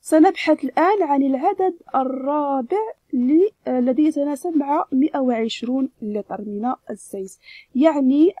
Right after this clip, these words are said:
كمية الزيتون اللازمة لإنتاج أو لاستخلاص مائة وعشرون لتر من الزيت. لاحظوا معي هنا اللتر، وحدة اللتر تحتها وحدة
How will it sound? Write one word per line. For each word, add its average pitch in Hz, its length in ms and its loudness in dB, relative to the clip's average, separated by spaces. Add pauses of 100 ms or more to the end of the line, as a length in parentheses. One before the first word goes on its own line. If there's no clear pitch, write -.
(160)
كمية 277 540 2 (240)
الزيتون 233 960 -4 (120)
اللازمة 247 1000 -2
لإنتاج 233 1120 -4 (160)
أو 226 140 -4
لاستخلاص 233 840 -6 (340)
مائة 277 320 2
وعشرون 262 640 0 (160)
لتر 240 300 -4
من 208 160 -8
الزيت. 190 380 -12 (760)
لاحظوا 311 340 0
معي 226 220 0
هنا 190 280 -10 (1120)
اللتر، 330 640 -2 (480)
وحدة 247 360 -4 (100)
اللتر 269 380 -4 (420)
تحتها 269 480 -8
وحدة 294 480 -6